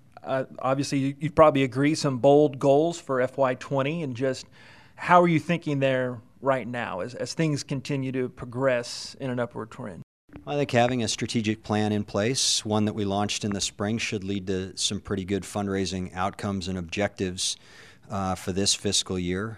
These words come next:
Speaker 2: Uh, last year we did just under nineteen million dollars in, in cash to athletics. That's gift and,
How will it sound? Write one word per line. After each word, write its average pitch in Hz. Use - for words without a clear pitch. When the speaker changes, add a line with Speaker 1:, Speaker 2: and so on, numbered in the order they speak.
Speaker 2:
Uh, 90
last 92
year 104
we 98
did 95
just -
under 98
nineteen 92
million 95
dollars 92
in, 92
in 95
cash 92
to -
athletics. 95
That's 92
gift 92
and, 90